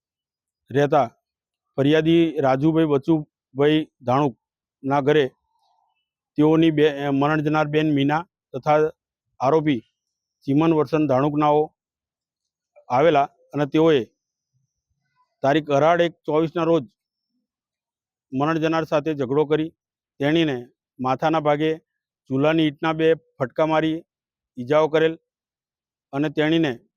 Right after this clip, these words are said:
સારવાર અર્થે એસ એસ જી હોસ્પિટલમાં દાખલ કરતા તેની મરણ ગયેલ, જે અંગેની ફરિયાદી રાજુભાઈ બચુભાઈની ફરિયાદના આધારે આરોપીને પકડી તેઓ વિરુદ્ધનો કેસ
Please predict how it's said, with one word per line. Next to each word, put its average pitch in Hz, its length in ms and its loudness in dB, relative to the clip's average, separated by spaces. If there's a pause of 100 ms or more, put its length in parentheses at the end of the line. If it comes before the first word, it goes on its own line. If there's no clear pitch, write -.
સારવાર 147 400 0
અર્થે 165 200 0
એસ 139 240 0
એસ 156 60 -4
જી 147 100 -6
હોસ્પિટલમાં 156 520 -4
દાખલ 143 280 -2
કરતા 156 380 -4 (500)
તેની 151 240 0
મરણ 156 300 0
ગયેલ, 143 320 0
જે 127 160 -6
અંગેની 160 420 -2 (840)
ફરિયાદી 156 380 0
રાજુભાઈ 147 420 0
બચુભાઈની 156 500 -2
ફરિયાદના 151 880 -4
આધારે 151 300 2
આરોપીને 156 440 0
પકડી 151 380 -6 (500)
તેઓ 151 220 0
વિરુદ્ધનો 156 420 0
કેસ 156 220 -4